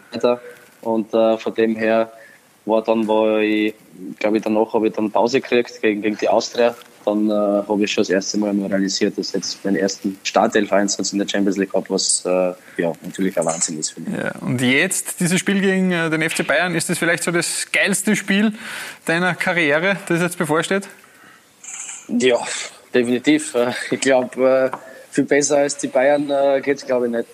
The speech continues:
Speaker 1: Äh, wir haben's letztes Jahr schon super gehabt mit dem ehemaligen Champions League-Sieger mit Liverpool. Jetzt wieder den aktuellen Champions League-Sieger mit den Bayern. Äh, und ja,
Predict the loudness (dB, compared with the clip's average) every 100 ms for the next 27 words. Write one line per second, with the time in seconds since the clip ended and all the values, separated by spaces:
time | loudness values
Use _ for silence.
0 | -10 -2 0 0 -2 -4 -4 0 0 0
1 | -2 0 0 2 4 2 0 -4 -2 -2
2 | 0 0 0 -4 -4 -4 -6 -10 _ 0
3 | 2 2 0 -2 -2 -2 -4 -4 0 0
4 | 2 2 2 2 0 0 -8 -20 -20 -8
5 | 0 0 0 2 4 4 2 0 0 0
6 | -4 0 0 0 -2 -2 -2 -6 0 0
7 | 2 0 2 2 2 -2 -12 -20 -20 -20
8 | -4 0 2 2 -2 -4 -2 -2 0 0